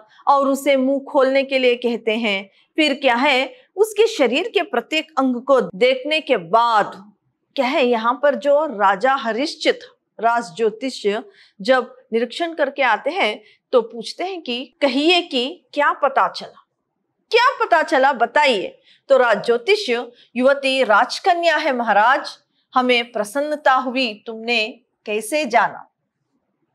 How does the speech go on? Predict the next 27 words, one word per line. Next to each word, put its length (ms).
देखिए 340
युवती 520
क्या 100
है, 200
एक 360
राजकन्या 640
है, 260
इसको 500
राज 260
ज्योतिष 380
बताते 440
हैं। 300
तो 100
हरिश्च 360
कहते 320
हैं 100
कि 100
ये 160
सुनकर 400
मुझे 280
बहुत 480
ही 100
खुशी 320
हुई, 300
प्रसन्नता 720
हुई। 380
फिर 280